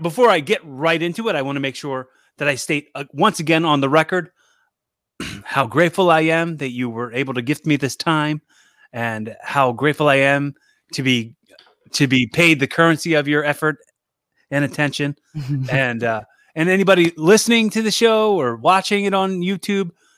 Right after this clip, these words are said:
Speaker 1: bro, much love, much love for me.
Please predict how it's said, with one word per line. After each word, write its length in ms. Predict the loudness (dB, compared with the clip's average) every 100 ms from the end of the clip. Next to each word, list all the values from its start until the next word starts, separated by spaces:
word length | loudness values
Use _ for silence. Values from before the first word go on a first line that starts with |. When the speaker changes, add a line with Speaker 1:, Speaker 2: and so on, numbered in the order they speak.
| _ _ _ _ _ _ 0
Speaker 1:
bro, 340 | 6 6 4 0 _ _ -14 -14 _ _ _ _
much 220 | 2 2 4
love, 320 | 2 2 _ 0
much 220 | 0 2
love 160 | 0 0
for 100 | -6
me. 200 | -8